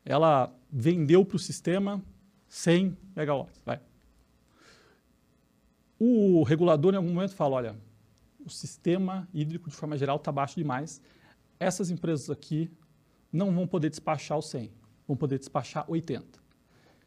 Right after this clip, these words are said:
Mas ela vendeu cem. Aí, o que ela é obrigada a fazer? Ela é obrigada no mercado e comprar energia pra colocar no sistema. Só que a, a hidro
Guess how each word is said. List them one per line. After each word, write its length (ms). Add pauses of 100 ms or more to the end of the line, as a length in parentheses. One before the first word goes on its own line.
(220)
Mas 140
ela 160
vendeu 420
cem. 280 (840)
Aí, 100
o 20
que 80
ela 80
é 20
obrigada 240
a 40
fazer? 320 (460)
Ela 100
é 40
obrigada 260
no 60
mercado 480 (800)
e 40
comprar 360
energia 420 (640)
pra 120
colocar 300
no 80
sistema. 440 (200)
Só 160
que 160
a, 140
a 140
hidro 440